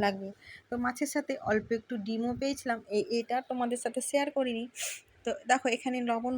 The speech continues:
হলুদ মাখিয়ে নিয়েছি আমি মাছে, আর কিছুক্ষণের জন্য আমাকে বাইরে যেতে হয়েছিল, তো বক্স ভরে আমি ফ্রিজে রেখে দিয়েছিলাম। এখানে একটা মশলাও রেডি করে নিয়েছি, আর এই পাশে কিন্তু আমি কড়াই বসিয়ে দিয়েছি, আর কড়াইটা আমার গরমও হয়ে গেছে।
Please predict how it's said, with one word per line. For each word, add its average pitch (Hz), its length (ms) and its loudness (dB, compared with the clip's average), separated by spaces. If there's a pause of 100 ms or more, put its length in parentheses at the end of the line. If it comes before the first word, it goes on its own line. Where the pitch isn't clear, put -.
হলুদ 247 280 0
মাখিয়ে 233 320 -2
নিয়েছি 285 280 0
আমি 226 160 0
মাছে, 226 340 -2 (340)
আর 202 140 2 (400)
কিছুক্ষণের 262 560 0
জন্য 277 160 4 (100)
আমাকে 233 180 0 (120)
বাইরে 214 260 4
যেতে 240 280 2
হয়েছিল, 277 240 2 (120)
তো 226 40 2 (100)
বক্স 214 240 2 (180)
ভরে 240 220 0 (140)
আমি 220 140 -2 (120)
ফ্রিজে 220 340 -2
রেখে 233 160 -2
দিয়েছিলাম। 185 380 -4 (340)
এখানে 214 220 -4
একটা 214 240 -2
মশলাও 226 380 0
রেডি 247 220 -2
করে 269 220 4
নিয়েছি, 311 300 0 (160)
আর 196 100 0
এই 202 200 -4
পাশে 202 280 -6
কিন্তু 247 220 -6 (380)
আমি 247 160 -6 (100)
কড়াই 208 260 2
বসিয়ে 240 380 -2
দিয়েছি, 277 280 -2 (180)
আর 196 80 -4 (120)
কড়াইটা 196 460 0
আমার 277 200 -4 (160)
গরমও 202 480 2
হয়ে 196 400 4
গেছে। 165 280 -6